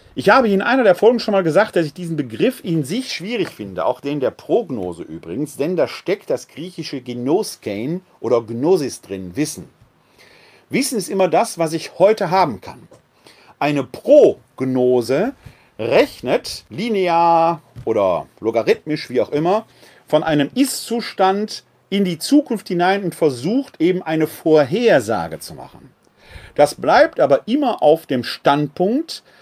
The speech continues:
von einer Glaskugel, von einer Kristallkugel stehen. Ob die Prognose so eintrifft oder nicht, kann man sehen. Man kann es allein in den U S A sehen. Prognostisch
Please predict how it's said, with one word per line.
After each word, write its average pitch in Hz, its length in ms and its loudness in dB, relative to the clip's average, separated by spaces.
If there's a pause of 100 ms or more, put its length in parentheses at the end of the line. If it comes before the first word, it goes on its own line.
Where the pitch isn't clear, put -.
(120)
von 170 180 2
einer 180 100 6
Glaskugel, 190 540 0
von 165 140 0
einer 160 80 -2
Kristallkugel 170 880 0
stehen. 87 480 -6
Ob - 240 4
die 180 120 -6
Prognose 165 640 -4
so 139 200 -4
eintrifft 285 460 0
oder 117 160 -2
nicht, 139 200 -10
kann 131 100 -4
man 123 160 -4
sehen. 151 340 -4 (480)
Man 143 140 -2
kann 233 160 2
es 214 100 -2
allein 180 300 2
in 196 80 0
den 165 140 -2
U 165 120 2
S 151 140 2
A 160 260 2
sehen. 214 400 -4 (200)
Prognostisch 156 1200 2